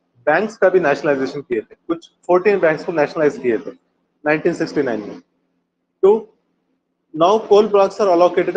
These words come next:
on lottery basis। देखो, ये issue बहुत controversial हुआ था दो हज़ार चौदह से पहले। क्या होता था, First come first serve basis पे lot, ये allot हो जाते थे, उसमें corruption हो गया था। तो Supreme Court ने क्या किया, पूरे के पूरे allocation रद्द कर दिए।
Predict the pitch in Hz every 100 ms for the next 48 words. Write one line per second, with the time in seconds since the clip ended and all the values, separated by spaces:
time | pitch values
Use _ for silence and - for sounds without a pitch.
0 | 190 156 147 156 170 139 131 120 - -
1 | - - - - _ - 147 135 175 -
2 | - 139 196 208 214 202 - 175 175 170
3 | 165 185 156 131 - 101 - 170 202 196
4 | 202 190 156 147 147 147 123 101 - _
5 | _ _ _ - 185 185 135 185 214 _
6 | _ - 214 214 - 214 214 202 - 190
7 | 160 147 156 - 202 160 147 151 - _
8 | _ - 185 175 151 170 180 160 135 120
9 | 110 123 196 - 294 196 185 185 147 123
10 | 104 - - _ 147 185 190 208 208 196
11 | 196 190 175 160 220 _ _ _ _ 214
12 | 247 247 226 214 190 175 170 160 190 170
13 | 165 165 147 123 110